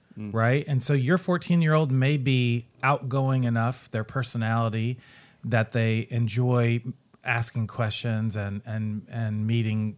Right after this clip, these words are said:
Speaker 2: new people. Um, but when we've tried in the past to do it student only, what we find is the students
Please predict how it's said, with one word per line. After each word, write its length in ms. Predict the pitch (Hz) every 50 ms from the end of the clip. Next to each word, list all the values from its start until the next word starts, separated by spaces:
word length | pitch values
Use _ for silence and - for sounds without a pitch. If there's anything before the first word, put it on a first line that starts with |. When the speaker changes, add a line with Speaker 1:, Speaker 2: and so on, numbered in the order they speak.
| -
Speaker 2:
new 240 | 226 147 127 123 117 117
people. 540 | - - 117 107 - 110 104 101 101 98 - - - - - - - - _ _ _ _ _ _
Um, 1000 | 117 120 120 117 113 110 107 104 104 107 107 - - 127 123 127 139 156 208 - _ _
but 380 | - 151 139 135 135 131 -
when 220 | 160 156 156 147 139
we've 180 | 135 131 120
tried 380 | - - - 160 160 170 185 185
in 80 | 170
the 80 | 147 127
past 400 | - - 151 156 156 151 - -
to 60 | - 120
do 140 | 110 123
it 120 | 117 104 -
student 480 | - - - - 143 147 143 127 131 131 -
only, 400 | 135 135 135 143 147 156 170 180
what 180 | 156 127 -
we 100 | 123 120
find 360 | 113 - - 131 131 131 131
is 140 | 123 117 101
the 120 | - 127 113
students 420 | - - - 143 131 123 131 -